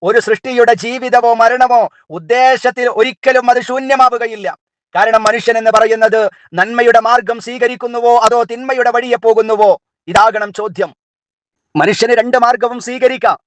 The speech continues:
പക്ഷേ ഇതൊരു പരീക്ഷണമാണ്. എന്താണ് പരീക്ഷണം? ഏ, മനുഷ്യൻ നന്മയുടെ വഴിയാണോ സ്വീകരിക്കുന്നത്? അവൻ നന്ദിയുടെ വഴി സ്വീകരിക്കുന്നവനാണോ? നന്ദികേടിന്റെ വഴി സ്വീകരിക്കുന്നവനാണോ? അവൻ യഥാർത്ഥ തൗഹീദ് അംഗീകരിക്കുന്നവനാണോ? അതല്ല,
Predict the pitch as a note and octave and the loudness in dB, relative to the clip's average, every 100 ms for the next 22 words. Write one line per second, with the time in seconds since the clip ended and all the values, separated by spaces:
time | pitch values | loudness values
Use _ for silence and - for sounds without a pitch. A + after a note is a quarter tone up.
0 | _ - A#3+ A3 G#3+ G3+ G#3 A3 A3+ G3+ | _ -4 2 4 2 2 -2 -2 -2 0
1 | F#3+ D3+ _ _ _ D3+ A3 A#3 A3 A#3+ | -2 -4 _ _ _ -4 0 0 0 -4
2 | A#3+ A#3+ B3 - _ _ - A#3+ B3 _ | -2 0 0 -2 _ _ -2 -2 -2 _
3 | D#3+ A#3 A#3 A#3+ G#3+ - F#3+ B3 B3 A#3+ | -4 -2 0 -2 -4 -4 -2 2 2 2
4 | A#3+ B3 A#3+ A#3+ A#3+ B3 B3+ C4 B3 A#3 | 2 0 0 -2 -6 -2 -2 -2 -2 -2
5 | F#3+ A#2+ _ _ E3+ A#3+ A#3+ C4 C#4 C4 | -6 -10 _ _ -2 0 -2 0 2 2
6 | B3+ B3+ B3+ A#3+ B3 A#3 A#3 A3+ A3 G3+ | 2 -2 -4 -2 -2 0 2 2 0 -2
7 | - _ D3+ G#3+ A3+ A#3 A3+ A#3+ A#3+ B3 | -4 _ -8 -6 -2 0 0 2 0 -2
8 | B3 A#3+ B3 A#3+ A#3+ B3 B3 B3 A3+ - | -2 -2 0 0 2 2 2 2 -2 -4
9 | _ - A3 A#3+ B3 B3 B3 B3 C4 C4 | _ -6 -4 0 2 2 0 -4 -4 -4
10 | C4 B3 B3 A#3+ A#3+ A#3 A#3 A3+ A3 G3+ | -4 -4 -4 -4 -2 0 2 2 2 0
11 | - _ E3+ G#3+ A3+ A3+ G#3+ | -4 _ -2 -2 0 0 0